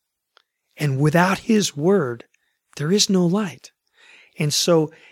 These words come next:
if you're a person listening to this program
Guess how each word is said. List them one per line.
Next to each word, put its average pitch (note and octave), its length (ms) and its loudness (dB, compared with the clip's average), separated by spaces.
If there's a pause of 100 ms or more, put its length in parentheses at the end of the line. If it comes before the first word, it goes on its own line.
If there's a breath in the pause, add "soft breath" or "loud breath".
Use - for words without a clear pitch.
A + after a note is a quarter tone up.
if D3 220 -2
you're G#3+ 220 4
a B3 40 2
person F#3+ 560 2
listening F#3+ 380 2
to E3 80 4
this D3+ 220 2
program D3 760 0